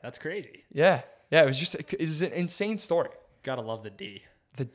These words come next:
Speaker 2: dude, the D. The, the dirty D was something else.
Speaker 1: Yeah.
Speaker 2: I'll tell you that for free.
Speaker 1: We're not getting a lot of bullet wounds to the neck in, uh, Windsor.
Speaker 2: No.
Speaker 1: Yeah.
Speaker 2: No, no, we don't, we don't see that. Um, but yeah,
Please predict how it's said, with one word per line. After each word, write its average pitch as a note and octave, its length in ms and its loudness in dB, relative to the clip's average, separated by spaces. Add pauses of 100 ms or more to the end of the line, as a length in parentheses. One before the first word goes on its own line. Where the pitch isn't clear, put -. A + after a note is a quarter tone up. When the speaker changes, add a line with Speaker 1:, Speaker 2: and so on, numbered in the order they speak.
Speaker 2:
dude, G2+ 300 -2
the G#2+ 100 -6
D. G#2 360 -6 (260)
The, A#2 140 -10 (140)
the C#3 80 2
dirty D#3 280 6
D B2+ 280 2
was A2 420 -6
something C#3 640 0
else. - 400 -18
Speaker 1:
Yeah. - 60 -20 (240)
Speaker 2:
I'll B2+ 120 -2
tell C3 180 2
you A2+ 80 2
that G#2+ 220 -4
for - 100 -18
free. - 300 -16
Speaker 1:
We're A#2 100 -8
not G2+ 160 -10
getting G2 160 -14
a F#2+ 40 -14
lot G2 180 -14
of F#2+ 200 -18
bullet G2+ 280 -10
wounds G2 340 -16
to - 100 -20
the G2 120 -16
neck F#2+ 320 -14
in, G2 200 -16
uh, G2 280 -16 (160)
Windsor. G2+ 300 -18 (220)
Speaker 2:
No. C3+ 460 -2 (460)
Speaker 1:
Yeah. - 160 -20 (300)
Speaker 2:
No, A#2 300 -4 (320)
no, G2+ 220 0
we A2+ 100 -4
don't, A#2 200 -4
we C3 80 -2
don't A#2+ 240 -2
see G#2+ 160 -6
that. G2+ 260 -10 (340)
Um, G#2+ 380 -4 (840)
but B2+ 240 0
yeah, C#3 240 6